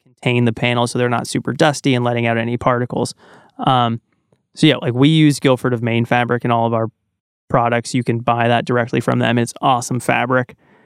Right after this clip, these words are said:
The main thing, and it's all acoustically rated, so you can see exactly how transparent it is. You don't wanna use something that's, like, really thick because it will be reflective. You also, you know, going to the, the fabric store will work and get you by, certainly, but it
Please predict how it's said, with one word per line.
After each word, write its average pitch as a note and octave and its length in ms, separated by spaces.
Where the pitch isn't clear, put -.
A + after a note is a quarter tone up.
The C#3+ 80
main D3 340
thing, C#3+ 200
and C3 140
it's B2 120
all A#2+ 180
acoustically A#2+ 640
rated, A2+ 420
so - 100
you A#2 100
can A#2+ 160
see B2+ 200
exactly A#2+ 460
how B2 180
transparent A#2 720
it B2+ 160
is. - 260
You C3+ 100
don't B2 160
wanna A#2+ 160
use A2+ 180
something A#2 240
that's, A#2+ 140
like, B2 140
really A#2+ 260
thick - 340
because C3 240
it A#2+ 100
will A#2 160
be A#2 120
reflective. B2 680
You D3 180
also, C#3 500
you D#3 80
know, A#2 220
going A#2 220
to C3 140
the, A#2+ 160
the C3 80
fabric B2 380
store B2 240
will A2+ 140
work A#2+ 260
and B2+ 100
get - 100
you B2+ 140
by, A#2 460
certainly, D#3+ 460
but B2+ 300
it A2+ 180